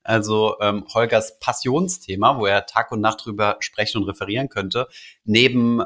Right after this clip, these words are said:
ähm, neben, äh, Hedgefonds. Von daher,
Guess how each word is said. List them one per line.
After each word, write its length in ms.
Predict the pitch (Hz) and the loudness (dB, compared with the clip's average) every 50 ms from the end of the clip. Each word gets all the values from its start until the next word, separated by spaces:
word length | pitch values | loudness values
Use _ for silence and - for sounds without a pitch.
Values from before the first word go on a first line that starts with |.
| - - | 0 2
ähm, 640 | 107 104 104 107 104 104 104 104 104 104 104 - - _ _ _ _ - - - _ _ _ _ _ _ | 4 4 6 4 4 2 0 -2 -4 -6 -8 -12 -18 _ _ _ _ -20 -20 -20 _ _ _ _ _ _
neben, 480 | 101 101 107 107 104 104 104 104 104 | 0 2 2 2 2 2 -2 -4 -4
äh, 200 | - - 95 95 95 | -4 -2 -2 -2 0
Hedgefonds. 720 | 90 123 139 - - - - 98 98 113 139 - - - _ | 0 0 -2 -2 -4 -4 -2 0 0 0 0 -4 -6 -12 _
Von 220 | - - - 98 | -14 -10 -6 0
daher, 380 | 98 101 104 104 107 110 - | 2 4 4 6 4 4 2